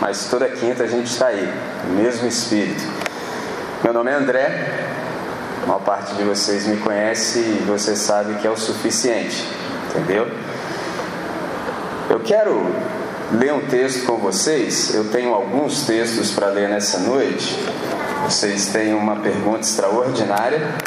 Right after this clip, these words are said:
E eu quero, antes de ler o texto da noite, eu quero ler uma oração. Essa oração é uma oração do Paulo.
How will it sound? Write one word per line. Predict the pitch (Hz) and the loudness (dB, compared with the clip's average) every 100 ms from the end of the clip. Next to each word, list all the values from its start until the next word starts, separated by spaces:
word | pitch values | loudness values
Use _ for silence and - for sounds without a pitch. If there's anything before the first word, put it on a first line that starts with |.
| - - - - - | -8 -10 -12 -10 0
E | 113 | 2
eu | 127 123 | 2 2
quero, | 151 160 139 90 85 - - - - - - - - - - | 2 4 2 0 -2 -4 -4 -6 -6 -6 -8 -10 -8 -8 0
antes | 135 208 208 - | 2 2 0 0
de | 143 | 0
ler | 120 127 123 | 2 2 2
o | 123 117 | 0 0
texto | 143 156 - - - - - - - - - - | 2 2 0 -2 -2 -2 -4 -6 -6 -8 -8 -2
da | - 101 | 2 2
noite, | 104 139 143 - | 4 2 2 2
eu | 120 123 | 0 2
quero | 127 131 | 2 2
ler | 127 | 2
uma | 131 123 | 2 4
oração. | 139 143 - - 110 95 - - - - - - - - - 87 95 - | 4 2 2 0 0 0 -2 -4 -6 -8 -8 -6 -6 -6 -8 -8 -6 0
Essa | 92 - 117 | 0 2 2
oração | 107 - - 139 107 - - - - - - - - - - - - - - | 2 0 0 0 0 -2 -6 -6 -4 -4 -6 -8 -8 -8 -8 -8 -6 -4 0
é | 95 | 2
uma | 110 | 2
oração | 107 107 107 113 113 | 2 2 2 0 0
do | 117 113 | 0 2
Paulo. | 104 110 143 | 2 2 2